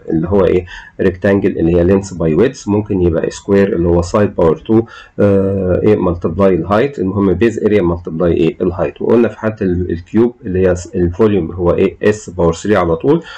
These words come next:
وقلنا في ايه، في حالة الايه، السيرفيس اريا بتاعة الكيوب اللي هو ايه، عبارة عن ايه، آه، سكس فيسز، فبنقول سكس ملتبلاي الاريا بتاعة الايه، السكوير اللي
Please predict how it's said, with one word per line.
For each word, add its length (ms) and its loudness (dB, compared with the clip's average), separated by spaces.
وقلنا 380 4
في 300 -10
ايه، 220 2
في 120 -14
حالة 420 0
الايه، 400 0
السيرفيس 840 -4
اريا 280 2
بتاعة 380 -2
الكيوب 440 -2
اللي 200 2
هو 180 4
ايه، 220 4
عبارة 320 0
عن 160 0
ايه، 360 0
آه، 160 0
سكس 400 -4
فيسز، 480 0
فبنقول 460 0
سكس 480 -6
ملتبلاي 760 0
الاريا 480 2
بتاعة 460 -2
الايه، 400 0
السكوير 600 0
اللي 140 -2